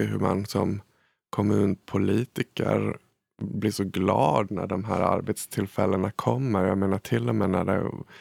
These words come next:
här kärnkraftsförvaret bestämdes, eh, när man liksom kommer <laughs> göra en,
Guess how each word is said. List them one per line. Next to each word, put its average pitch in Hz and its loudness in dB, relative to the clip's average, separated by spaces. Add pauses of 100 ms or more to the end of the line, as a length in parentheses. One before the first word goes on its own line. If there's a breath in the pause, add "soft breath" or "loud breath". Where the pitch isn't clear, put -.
(480 soft breath)
här 101 2
kärnkraftsförvaret 110 0
bestämdes, 95 -2 (500 soft breath)
eh, 101 2
när 98 0
man 98 0
liksom 95 -4
kommer 107 2
<laughs> 160 4
göra 104 2
en, 98 2